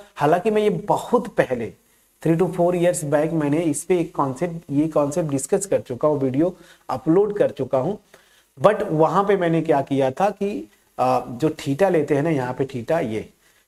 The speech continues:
इसको मैंने इस पे ले लिया था, restrict किया था, आ, मेरे ख्याल से ये इस पे, ठीक है ना। लेकिन चूंकि जब polar form में है तो मैं बार बार बोलता हूँ कि polar form में theta की principal argument लेते हैं, मतलब theta जो है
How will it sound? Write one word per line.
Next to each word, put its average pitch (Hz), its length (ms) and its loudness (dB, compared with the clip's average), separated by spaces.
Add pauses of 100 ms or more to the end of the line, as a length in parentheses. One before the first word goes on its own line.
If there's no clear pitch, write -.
(100)
इसको 156 240 0
मैंने 185 240 2
इस 147 240 -2
पे 151 120 2
ले 123 140 -2
लिया 113 240 -6
था, 180 160 -2
restrict 139 440 -4
किया 113 180 -8
था, 139 220 -4 (300)
आ, 117 100 -8
मेरे 127 220 -4
ख्याल 120 260 -8
से 113 120 -10
ये 95 220 -12 (220)
इस 143 160 -2
पे, 104 180 -12 (540)
ठीक 147 100 -4
है 208 60 2
ना। 214 100 -2 (340)
लेकिन 156 400 0 (260)
चूंकि 165 200 0
जब 170 340 -2
polar 160 260 2
form 175 320 0
में 175 100 2
है 170 160 0
तो 175 120 0
मैं 147 160 2
बार 139 180 2
बार 156 140 4
बोलता 147 340 0
हूँ 165 120 0
कि 165 80 -4
polar 151 300 0
form 147 300 0
में 156 100 -2
theta 143 440 -4
की 185 80 -4 (180)
principal 190 640 0 (560)
argument 139 500 2
लेते 120 280 0
हैं, 180 120 2
मतलब 156 380 -2
theta 139 360 -2
जो 127 140 -4
है 175 180 -4